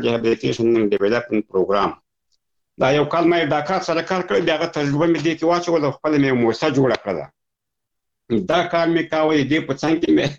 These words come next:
<laughs> چا خبره، په رسمي وخت کې مې دا ای آر ډي پي کار کاوه او په غیر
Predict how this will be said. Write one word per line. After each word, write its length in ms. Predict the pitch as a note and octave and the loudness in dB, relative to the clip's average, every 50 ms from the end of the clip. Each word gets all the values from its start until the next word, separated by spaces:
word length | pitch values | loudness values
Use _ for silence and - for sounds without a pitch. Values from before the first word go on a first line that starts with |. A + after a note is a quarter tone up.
| B2+ - _ - - - - - - - | -10 -10 _ -16 -20 -18 -18 -18 -18 -20
<laughs> 560 | - - - _ _ _ - - B2 A#2+ - | -20 -20 -20 _ _ _ -4 -2 -2 0 0
چا 100 | - D3+ D3 | 0 0 2
خبره، 280 | D3+ D#3 D3+ D#3 D#3 D3+ D3 | 0 0 0 0 0 -2 -2
په 60 | C#3+ C3+ | -2 -2
رسمي 320 | C3 B2+ B2 - D#3 D#3+ | 0 -2 0 0 2 4
وخت 220 | E3+ D#3+ D3+ C#3+ - | 4 4 2 0 -2
کې 80 | C#3+ | 0
مې 120 | C#3 C3+ C3 B2 C#3+ | 0 0 0 0 -2
دا 60 | C#3+ | -2
ای 160 | D3 C#3+ C#3 | 0 0 0
آر 120 | C#3 C3+ B2+ | 0 0 -2
ډي 120 | B2 A#2+ - | -2 -4 -2
پي 100 | E3 E3+ E3+ | -4 -4 -2
کار 140 | - D#3 D3+ D3 - | 0 -2 -2 -2 -2
کاوه 200 | D3 C#3+ C#3+ C#3+ | -2 0 0 0
او 100 | C#3 C3+ C3+ - | 0 -2 -2 -4
په 100 | - C3+ B2 A#2 A2 A2+ | -2 0 0 2 2 2
غیر 140 | C3 C#3 | 2 2